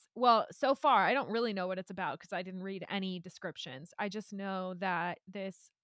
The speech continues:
woman, um, went to visit her boyfriend's parents. Her boyfriend and his parents have, like, a very healthy, normal relationship, and her and her family clearly don't, and her family is, like, not close with their extended family network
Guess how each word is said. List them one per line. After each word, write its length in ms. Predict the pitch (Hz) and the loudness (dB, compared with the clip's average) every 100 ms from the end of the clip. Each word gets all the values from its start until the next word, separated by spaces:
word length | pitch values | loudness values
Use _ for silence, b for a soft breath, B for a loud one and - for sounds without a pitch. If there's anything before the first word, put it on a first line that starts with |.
| - | -10
woman, 500 | 254 269 269 269 262 - _ - | -4 -2 -2 -2 -4 -8 _ -6
um, 460 | 202 185 180 180 - _ | -4 -2 -4 -6 -12 _
went 360 | 190 202 196 196 - | -8 -4 -6 -8 -10
to 100 | 196 | -8
visit 420 | 190 190 202 180 - | -6 -4 -6 -6 -8
her 380 | 190 180 175 175 202 | -8 -6 -6 -6 -4
boyfriend's 480 | 254 - 262 254 - | -4 -4 -8 -10 -12
parents. 640 | 269 233 226 220 220 - b b b _ | -10 -6 -6 -6 -10 -16 b b b _
Her 300 | 220 208 190 | -2 0 0
boyfriend 600 | 220 247 - 240 220 208 | -2 -2 -2 -2 -2 -4
and 120 | 208 | -4
his 160 | 214 - | -6 -8
parents 500 | 233 214 208 202 208 | -8 -6 -4 -6 -2
have, 140 | 196 | -2
like, 120 | 196 196 | -2 -6
a 60 | |
very 280 | 180 190 190 | -4 -4 -4
healthy, 500 | 185 190 170 190 190 | -4 -6 -6 -8 -8
normal 400 | 180 180 180 180 | -6 -6 -8 -8
relationship, 680 | 185 247 - 247 - 233 233 b b _ | -6 -6 -6 -10 -6 -6 -6 b b _
and 120 | 208 202 | -10 -8
her 180 | 226 | -6
and 100 | 190 | -6
her 120 | 196 185 | -8 -8
family 380 | 202 185 185 | -6 -6 -6
clearly 380 | 175 214 196 190 | -8 -6 -4 -6
don't, 420 | 170 160 196 277 - | -6 -4 -4 -6 -6
and 160 | 202 196 | -6 -4
her 140 | 190 | -6
family 360 | - 190 190 190 | -6 -6 -6 -6
is, 100 | 185 | -8
like, 120 | - | -6
not 220 | 185 160 | -4 -4
close 400 | - 185 175 - | -4 -4 -4 -6
with 160 | 190 170 _ _ | -8 -10 _ _
their 380 | 185 180 202 214 | -6 -4 -4 -6
extended 520 | 220 - 240 247 254 - | -10 -8 -6 -4 -6 -6
family 360 | 262 262 269 | -8 -6 -8
network 400 | 277 277 - 277 | -6 -6 -4 -8